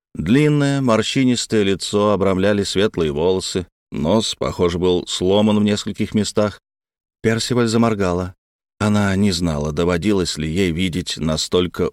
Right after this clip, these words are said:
уродливого человека. На нём был серый сюртук без рубашки,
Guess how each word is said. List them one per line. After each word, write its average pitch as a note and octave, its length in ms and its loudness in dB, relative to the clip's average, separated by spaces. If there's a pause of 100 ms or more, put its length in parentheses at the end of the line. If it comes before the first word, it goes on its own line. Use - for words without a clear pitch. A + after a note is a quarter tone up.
(100)
уродливого F2+ 800 0
человека. - 640 -10 (640)
На D#2 100 -2
нём B2 160 4
был B2 160 2
серый A2+ 320 2
сюртук G#2+ 500 -2
без E2 240 -4
рубашки, G2+ 640 -2